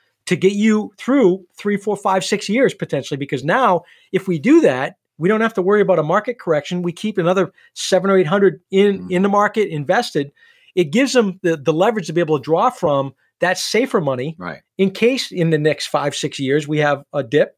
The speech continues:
Speaker 1: and, and, and then we need time to get that back, s-, let's say. So again, yeah, I helped him kinda carve that off, and it made sense to him.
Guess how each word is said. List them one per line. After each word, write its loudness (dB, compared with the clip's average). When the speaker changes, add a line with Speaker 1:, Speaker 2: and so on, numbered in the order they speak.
Speaker 1:
and, -2
and, -4
and -2
then 0
we -2
need -4
time -6
to -4
get -6
that -8
back, -4
s-, -14
let's -4
say. 2
So 4
again, 2
yeah, 2
I 2
helped 0
him 0
kinda -2
carve 0
that 2
off, 0
and -6
it -6
made 2
sense -4
to -4
him. -6